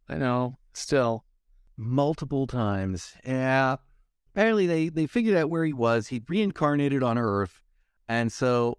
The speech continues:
Speaker 2: Hata came to take him back because he need, he's the person they need to reunite the planet. Okay, that, that's the gist of the episode. Um, for some reason, he,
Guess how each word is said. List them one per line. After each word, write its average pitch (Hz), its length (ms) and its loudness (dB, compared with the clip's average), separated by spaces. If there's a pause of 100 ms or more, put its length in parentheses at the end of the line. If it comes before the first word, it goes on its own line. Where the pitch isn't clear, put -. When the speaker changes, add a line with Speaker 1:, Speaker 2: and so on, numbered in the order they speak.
(100)
Speaker 2:
Hata 139 360 0
came 113 400 0
to 107 400 -2
take - 320 -4
him 107 140 2
back 90 380 -2
because - 360 -6 (140)
he 113 240 -2
need, 107 240 0
he's 127 260 -2
the - 100 -8
person 120 280 0
they 101 100 0
need 92 220 0
to - 60 -6
reunite 95 480 -2 (420)
the - 80 -8
planet. - 360 -8 (580)
Okay, 101 200 -2 (100)
that, 113 200 2 (120)
that's 110 340 -2 (540)
the 123 80 0
gist 123 360 0
of 107 60 -6
the 107 120 2
episode. 98 600 0 (420)
Um, 107 480 2 (520)
for 156 180 0
some 202 320 0
reason, 185 420 0
he, 151 100 -10